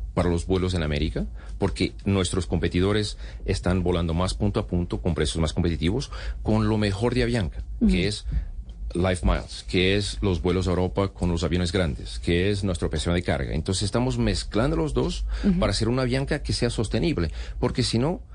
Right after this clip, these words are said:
Speaker 1: Avianca no sería sostenible, y yo lo quiero decir. O sea, usted mira, sea México, Europa. México es un buen ejemplo, porque hace dos días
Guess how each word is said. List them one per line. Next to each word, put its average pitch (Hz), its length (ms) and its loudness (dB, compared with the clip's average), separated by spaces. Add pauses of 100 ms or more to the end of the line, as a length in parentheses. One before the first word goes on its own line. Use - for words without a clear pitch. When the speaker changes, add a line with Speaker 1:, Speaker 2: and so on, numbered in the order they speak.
(160)
Speaker 1:
Avianca 143 560 0 (100)
no 110 280 2
sería 139 260 0
sostenible, 67 560 -2
y 78 80 2
yo 98 80 4
lo 120 120 2
quiero 120 160 2
decir. 104 360 -2 (260)
O - 20 -6
sea, 82 220 0
usted 135 320 2
mira, 107 340 2 (280)
sea 101 280 0
México, 101 540 0
Europa. 101 300 2
México 143 320 2
es 135 80 0
un 113 80 2
buen 98 160 2
ejemplo, 95 420 0
porque - 160 -4
hace 98 160 2
dos 104 220 2
días 131 360 -2